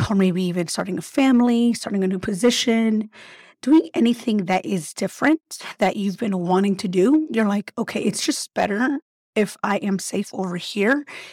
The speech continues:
and don't even have to consider all of these things that come up for me,"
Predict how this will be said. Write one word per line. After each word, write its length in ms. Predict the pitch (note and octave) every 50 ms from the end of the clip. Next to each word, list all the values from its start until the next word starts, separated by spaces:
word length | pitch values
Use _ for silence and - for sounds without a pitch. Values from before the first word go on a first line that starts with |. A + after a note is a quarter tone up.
| - - - _ - -
and 100 | G#3 G3+
don't 140 | G#3+ G#3
even 180 | G#3 G#3 G3+ F#3
have 140 | G3+ G3 -
to 80 | -
consider 800 | - - G#3 F#3 - - - - A3 G3+ G3 G3+ F#3 E3 F3 - _ _ _ _ _ _ _ _ _ _ -
all 260 | G3+ G3+ G3+ G#3 G3+
of 100 | G3 F3+
these 240 | F#3+ F#3+ F3+ - -
things 220 | - G3 F#3+ F3+ F#3
that 120 | - -
come 200 | - - G#3+ A3
up 120 | C4 -
for 180 | - - - -
me," 240 | - E3+ F#3+ A3